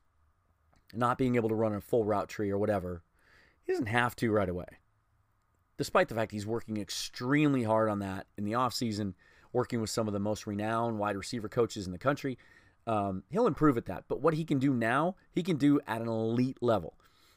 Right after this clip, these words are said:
And that is his release off the line of scrimmage is advanced for his age.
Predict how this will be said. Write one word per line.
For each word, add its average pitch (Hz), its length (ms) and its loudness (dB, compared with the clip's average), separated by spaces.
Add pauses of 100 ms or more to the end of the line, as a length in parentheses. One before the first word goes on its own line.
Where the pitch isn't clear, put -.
(120)
And 110 140 -2
that 117 140 0
is 117 120 -2
his 104 180 0
release 107 400 0
off 147 140 0
the 143 80 0
line 139 160 0
of 139 60 -2
scrimmage 101 480 -4
is 101 140 -4
advanced 104 720 -2
for 107 140 -6
his 92 180 -6
age. 85 360 -12